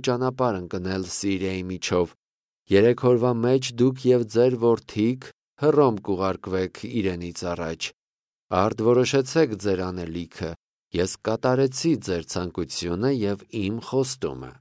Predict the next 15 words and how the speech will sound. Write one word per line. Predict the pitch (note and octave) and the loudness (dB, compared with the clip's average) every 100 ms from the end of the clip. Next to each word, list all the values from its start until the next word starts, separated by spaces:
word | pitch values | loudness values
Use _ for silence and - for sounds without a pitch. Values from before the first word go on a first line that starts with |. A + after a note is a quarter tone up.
| _ _ _ _ _ _ _ _ | _ _ _ _ _ _ _ _
Կլեոպատրա. | A#2 B2+ C3 G#2 D2+ A#1+ - _ _ _ _ - | 0 2 2 0 -10 -14 -20 _ _ _ _ -10
«Հավետ | A2+ A#2 C3 C3 | -8 -4 -6 -6
պարտապան | A#2 A#2 - A#2+ A2+ - A#2 G#2+ | -8 -8 -8 -8 -8 -6 -8 -6
պիտի | G2+ G2+ F#2 | -10 -8 -10
մնամ | F#2+ F#2+ F#2 | -8 -10 -10
քեզ, | - F#2+ F2 F2+ - | -4 -4 -4 -10 0
ով | G#2+ A#2 B2 A2+ | 2 4 0 0
Դոլաբելլա»։ | A#2 G#2+ G2+ F2+ G2 F2+ E2 D#2+ C#2+ - _ _ _ _ _ G#2+ | 0 2 -2 -6 -8 -8 -8 -8 -10 -16 _ _ _ _ _ 4
Դոլաբելլա. | G#2+ A2 G#2+ E2+ D2+ C#2+ B1+ - _ _ _ _ | 6 6 2 -2 -6 -10 -14 -20 _ _ _ _
«Իսկ | A2+ G2+ - | -10 -8 -4
ես | A#2+ G#2+ | -6 -2
ձեզ | A2+ G#2+ - | 0 0 -2
ծառա, | A2 G2+ F#2+ D2 _ _ _ _ _ - | -2 0 -2 -8 _ _ _ _ _ -2
մնացեք | G2 G#2 G2 G#2 F#2 | 2 2 2 -2 -2
բարով, | F2+ F#2+ A#2 | -2 4 4